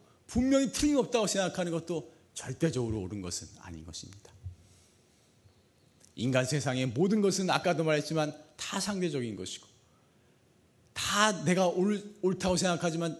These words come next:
꼭 옳지도 않은 것이고 틀린 것도 아닌 것이고 그런 것입니다. 그래서 부처님 법은 어떻게 되어 있느냐? 부처님 법은 무엇이 옳고 무엇이 그르다고 하시느냐? 부처님께서는.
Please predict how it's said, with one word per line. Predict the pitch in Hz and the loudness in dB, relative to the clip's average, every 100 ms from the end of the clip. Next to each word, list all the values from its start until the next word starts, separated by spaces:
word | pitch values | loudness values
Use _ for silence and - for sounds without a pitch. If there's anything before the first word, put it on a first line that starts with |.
| - | -12
꼭 | - 233 | -6 0
옳지도 | 240 233 - 202 | 2 2 2 2
않은 | 104 107 | 0 -4
것이고 | 101 - - - - - _ _ _ - | -6 -8 -12 -18 -20 -20 _ _ _ -10
틀린 | - 240 185 | -2 2 2
것도 | 139 120 | 2 0
아닌 | 98 87 82 | -2 -4 -8
것이고 | 80 - - - | -8 -12 -18 -8
그런 | 147 143 | -4 -2
것입니다. | 110 - - - - _ _ _ _ - - _ _ _ _ _ _ _ _ _ _ _ _ _ _ _ 101 95 - - - - _ _ _ _ _ _ _ _ _ _ _ _ _ _ _ _ _ _ _ | -4 -10 -16 -20 -20 _ _ _ _ -20 -20 _ _ _ _ _ _ _ _ _ _ _ _ _ _ _ -20 -18 -18 -18 -20 -20 _ _ _ _ _ _ _ _ _ _ _ _ _ _ _ _ _ _ _
그래서 | - 107 | -16 -12
부처님 | - 123 147 123 | -6 -2 0 0
법은 | 110 104 104 | -2 -2 -2
어떻게 | 101 - | -2 0
되어 | 127 | 0
있느냐? | 123 117 135 135 90 - - - | 2 2 2 2 0 -6 -16 -6
부처님 | 147 202 180 | 0 2 2
법은 | 175 175 175 - - - - | 2 2 0 -4 -10 -20 -12
무엇이 | - 165 240 247 226 | 0 6 8 8 6
옳고 | 233 - 240 | 4 4 2
무엇이 | 175 247 233 180 | 4 4 4 4
그르다고 | 214 196 175 | 2 2 4
하시느냐? | 165 160 147 127 95 | 2 0 0 -2 -4
부처님께서는. | 131 - 135 120 123 110 78 | -4 -2 0 -2 -4 -4 -8